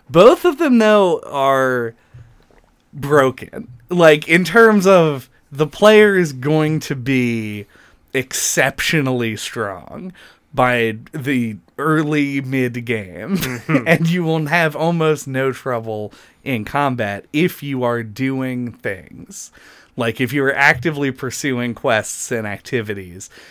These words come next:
Speaker 1: then you will be a high enough, I mean, you don't even gain levels in this game. You,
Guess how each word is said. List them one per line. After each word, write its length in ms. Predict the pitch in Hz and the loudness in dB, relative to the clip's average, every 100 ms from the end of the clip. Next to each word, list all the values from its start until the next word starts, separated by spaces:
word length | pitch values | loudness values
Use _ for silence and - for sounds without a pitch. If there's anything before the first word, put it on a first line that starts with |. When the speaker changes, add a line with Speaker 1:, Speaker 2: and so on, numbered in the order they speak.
| - - | -20 -8
Speaker 1:
then 300 | 131 120 117 | -4 -4 -4
you 180 | 131 147 | -6 -4
will 140 | 143 | -2
be 480 | 139 135 127 117 117 - | 0 0 0 -4 -6 -8
a 100 | 113 | -4
high 220 | 147 127 | -2 -2
enough, 440 | 131 120 - - - | -2 -4 -6 -12 -6
I 80 | |
mean, 160 | 147 147 | -2 0
you 60 | 185 | 0
don't 160 | 196 | 0
even 240 | 175 160 123 | 0 -2 -2
gain 260 | 127 120 | -2 -2
levels 480 | 110 135 117 104 98 | -2 -4 -4 -12 -12
in 80 | 101 | -16
this 160 | 98 | -16
game. 280 | - 110 104 | -16 -14 -14
You, 160 | 107 | -14